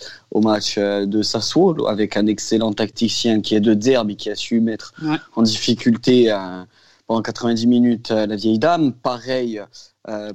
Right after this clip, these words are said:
Speaker 1: pour les Las Vérone. Euh,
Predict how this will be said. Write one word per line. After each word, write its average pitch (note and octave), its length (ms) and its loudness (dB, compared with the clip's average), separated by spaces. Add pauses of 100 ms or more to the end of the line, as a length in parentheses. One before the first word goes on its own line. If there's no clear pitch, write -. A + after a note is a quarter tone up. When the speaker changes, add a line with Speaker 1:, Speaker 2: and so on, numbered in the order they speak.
(100)
Speaker 1:
pour G#2+ 260 -4
les A2+ 140 -2
Las A2 220 -4
Vérone. C#3+ 500 -4 (480)
Euh, G2+ 800 -10